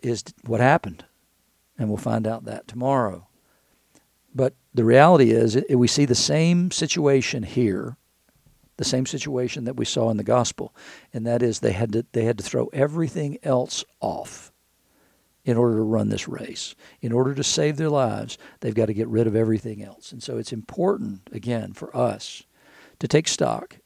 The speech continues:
and to figure out, if God called me to something today, would I be willing to answer, and then would I be able to answer that call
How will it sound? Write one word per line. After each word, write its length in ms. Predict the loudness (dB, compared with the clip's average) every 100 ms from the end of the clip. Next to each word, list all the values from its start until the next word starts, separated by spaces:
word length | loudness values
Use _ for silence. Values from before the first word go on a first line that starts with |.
| -12
and 80 |
to 60 | -8
figure 340 | -6 -4 -2
out, 260 | -2 -4 -4 4
if 480 | 4 4 0 -16 _ 0
God 200 | 0 0
called 320 | 0 2 2
me 140 | 2
to 60 | -2
something 420 | -2 -2 -2 -4
today, 480 | -4 -4 -6 -8 -14 _ -20 -20 -20 _ -18
would 240 | -8 -2
I 120 | 2 2
be 160 | 2
willing 760 | 0 4 6 6 2 -4 -8 -12 _
to 100 | -8
answer, 560 | -6 -4 -6 -6 -8 -10 _ _ _
and 120 | -6 -4
then 140 | -2
would 140 | -2
I 80 | -4
be 200 | -6 -10 -8
able 480 | -4 -4 -4 -10 -20 _ _ -8
to 180 | -4
answer 400 | 0 0 0 -2
that 300 | -2 -2 -6
call 420 | -10 -10 -12 -14